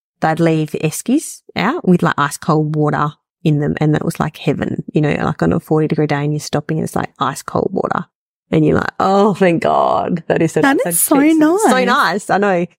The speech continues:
Speaker 1: You text them, like, the night before, "I'm going for a bike ride. Can you leave some water out, please?" 'Cause there's no places to get water, obviously.
Speaker 2: Yeah, and
Speaker 1: Um,
Speaker 2: there's only so much you can carry
Speaker 1: yeah,
Speaker 2: with
Speaker 1: there's only
Speaker 2: you.
Speaker 1: so much. Yeah, that's another funny thing. So one of the guys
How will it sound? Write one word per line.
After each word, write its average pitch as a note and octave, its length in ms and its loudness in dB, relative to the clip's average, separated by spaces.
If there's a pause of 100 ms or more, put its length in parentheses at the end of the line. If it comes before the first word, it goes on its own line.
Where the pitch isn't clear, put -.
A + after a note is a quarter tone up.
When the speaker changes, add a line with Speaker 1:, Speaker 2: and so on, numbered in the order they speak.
(180)
Speaker 1:
You A3 100 2
text - 320 -4
them, E3 120 -4
like, D#3 160 -4
the - 80 -10
night D#3 140 -8
before, E3+ 260 -10
"I'm G3 80 -2
going B3 220 0
for C4+ 100 0
a B3 40 -2
bike - 300 -10
ride. B3+ 240 -10
Can C4 200 -4
you A#3 140 0
leave B3+ 200 0
some B3 180 -2
water A#3+ 220 -2
out, A#3 200 -6
please?" B3 380 -10 (240)
'Cause C4+ 140 -2
there's C4 200 0
no C#4 140 0
places B3 360 -2
to G#3+ 60 -6
get G3 140 2
water, D#3+ 300 0
obviously. D#3 560 -6
Speaker 2:
Yeah, C4+ 420 2
and - 60 0
Speaker 1:
Um, A3+ 100 4
Speaker 2:
there's B3+ 140 4
only C4+ 120 6
so A3+ 140 2
much F3+ 180 0
you F#3+ 60 -2
can F3 140 2
carry D#3 260 0
Speaker 1:
yeah, A3 60 4
Speaker 2:
with A#3 80 4
Speaker 1:
there's G3+ 100 0
only A#3 240 2
Speaker 2:
you. D4+ 60 0
Speaker 1:
so F#3 120 -2
much. D3+ 220 -4
Yeah, D3 300 -2
that's - 180 -4
another E3+ 240 -4
funny D#3 220 -6
thing. D3+ 260 -8
So - 160 -6
one D#3+ 120 -4
of D#3+ 60 -4
the D#3 60 -4
guys D3 380 -2